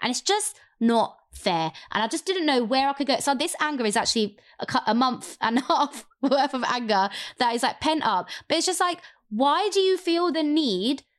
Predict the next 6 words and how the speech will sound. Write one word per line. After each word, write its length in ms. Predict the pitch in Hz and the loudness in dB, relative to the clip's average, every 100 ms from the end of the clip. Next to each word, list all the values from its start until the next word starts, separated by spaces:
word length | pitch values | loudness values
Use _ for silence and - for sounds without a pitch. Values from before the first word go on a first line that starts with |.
| _ - | _ -6
to 100 | 254 | -4
share 340 | - 254 247 | 0 0 0
spoilers 920 | - - 285 285 294 247 180 202 254 - | -4 -4 0 2 2 2 0 -2 -4 -6
when 200 | 214 226 | -2 0
you're 120 | 226 | 0
tweeting 800 | 226 - 254 247 - 208 240 190 | -2 -2 -2 -2 -2 -4 -2 -6